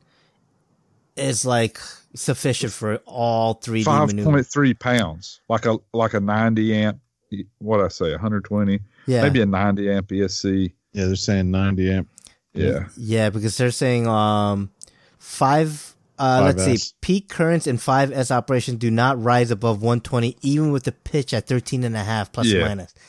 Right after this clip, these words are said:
Speaker 2: Yeah, I
Speaker 1: Wow.
Speaker 2: misread that.
Speaker 1: That is, that is pretty, oh man, for, like, for the
Speaker 2: Pretty
Speaker 1: folks
Speaker 2: cool.
Speaker 1: that like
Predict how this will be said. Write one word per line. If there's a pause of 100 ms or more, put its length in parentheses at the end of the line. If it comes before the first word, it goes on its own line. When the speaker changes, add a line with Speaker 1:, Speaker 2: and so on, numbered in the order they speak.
(280)
Speaker 2:
Yeah,
I
Speaker 1:
Wow.
Speaker 2:
misread
that. (600)
Speaker 1:
That
is,
that
is
pretty, (260)
oh
man, (440)
for,
like, (200)
for
the
Speaker 2:
Pretty
Speaker 1:
folks
Speaker 2:
cool.
Speaker 1:
that
like